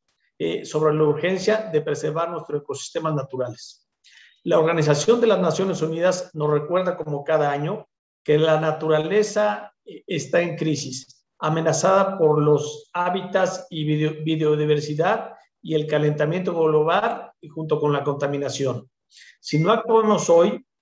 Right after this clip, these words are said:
les fallaremos a la humanidad. Abordar la pandemia del coronavirus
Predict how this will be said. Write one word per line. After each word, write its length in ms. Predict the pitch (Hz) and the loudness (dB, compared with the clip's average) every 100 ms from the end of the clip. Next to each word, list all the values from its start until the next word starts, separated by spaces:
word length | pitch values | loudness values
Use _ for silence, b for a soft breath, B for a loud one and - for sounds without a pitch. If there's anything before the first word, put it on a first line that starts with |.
| _ _ - | _ _ -8
les 300 | 170 165 151 | -2 -2 0
fallaremos 560 | 151 156 170 185 165 | 2 4 2 0 -2
a 60 | 147 | 0
la 100 | 147 | 0
humanidad. 600 | 147 143 139 143 127 - _ _ _ _ b b b b _ - | 0 -4 -4 -4 -4 -8 _ _ _ _ b b b b _ -6
Abordar 440 | 170 160 165 220 262 | -2 0 2 2 2
la 140 | 247 | 0
pandemia 800 | 196 185 202 196 180 170 170 - | 0 0 -2 0 -2 -2 -6 -12
del 260 | 151 156 151 | -6 -4 -2
coronavirus 800 | 156 147 147 151 190 180 - | -2 -2 -2 -2 -2 -4 -6